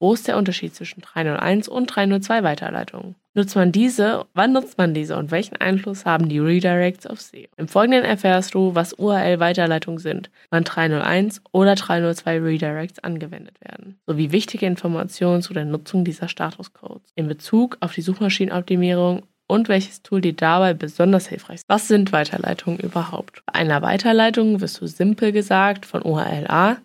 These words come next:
zu U R L E umgeleitet. Dies passiert automatisch und wird nicht dadurch beeinflusst,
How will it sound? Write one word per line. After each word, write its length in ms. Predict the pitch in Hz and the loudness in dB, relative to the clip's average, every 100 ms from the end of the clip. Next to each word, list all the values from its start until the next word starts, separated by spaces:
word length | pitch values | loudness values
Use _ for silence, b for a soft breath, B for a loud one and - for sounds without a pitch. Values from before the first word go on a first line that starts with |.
| _ | _
zu 160 | - - | -12 0
U 100 | 185 | 2
R 140 | 180 | 4
L 260 | 185 185 190 | 4 2 -2
E 160 | 156 - - | -6 -8 -12
umgeleitet. 720 | - 156 151 165 180 - - - | -6 -4 -4 -6 -8 -10 -14 -4
Dies 160 | 220 | -4
passiert 380 | - 247 240 - | 0 0 0 -4
automatisch 720 | 190 185 165 160 - - - - | -4 0 2 2 -2 -10 -10 -2
und 160 | 175 | 0
wird 200 | 170 180 | 0 2
nicht 340 | 190 240 - 202 | 2 2 2 2
dadurch 320 | 202 190 196 | 2 2 0
beeinflusst, 680 | - 180 175 - 170 - | 0 2 0 -2 -6 -6